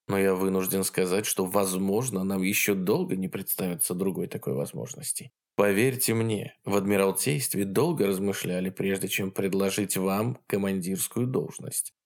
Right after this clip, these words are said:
Баронесса Морнкрик и первый космос-лорд сказали мне не слишком много, но из их слов я понял, что они не предложили бы вам её, не будь на то других причин".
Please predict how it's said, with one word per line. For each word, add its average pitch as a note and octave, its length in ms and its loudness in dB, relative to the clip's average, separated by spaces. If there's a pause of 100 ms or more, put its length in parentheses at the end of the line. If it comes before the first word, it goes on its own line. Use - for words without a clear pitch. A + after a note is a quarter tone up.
(120)
Баронесса G2+ 680 4
Морнкрик G#2 720 2
и A2+ 160 2
первый G#2+ 440 2
космос-лорд G#2+ 840 0
сказали G#2 500 2
мне G#2+ 400 2
не F3 120 2
слишком F#3+ 520 0
много, C#2+ 500 -4 (200)
но G2 520 4
из G2 240 2
их F#2+ 160 0
слов G#2 480 0
я G2+ 120 0
понял, F#3 600 -4
что - 300 0
они F#2+ 500 -2 (140)
не G2+ 200 2
предложили G2 720 2
бы F#2 180 -4
вам F2+ 200 -4
её, G2+ 380 0 (200)
не G#2 220 2
будь F#2+ 300 0
на F#2+ 140 2
то F#2 600 0
других E3 480 -2
причин". - 440 -6